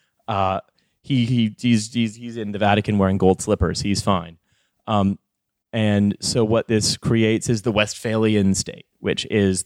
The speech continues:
the state as we would know it today. A sort of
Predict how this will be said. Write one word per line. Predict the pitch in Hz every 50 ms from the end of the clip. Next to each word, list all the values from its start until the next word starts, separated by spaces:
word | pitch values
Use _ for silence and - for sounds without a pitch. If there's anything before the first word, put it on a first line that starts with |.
| -
the | - - -
state | - - - 123 117 110
as | 107 104
we | 117 110
would | 101 95 90
know | 92 87 85
it | - -
today. | - 90 - - - - _ _ _ _ _ _ _ -
A | - 104 101 98 101 98 98 104 101 _ _ _ _ _ _ _ _ _
sort | - - 127 113
of | 110 107 101 98 98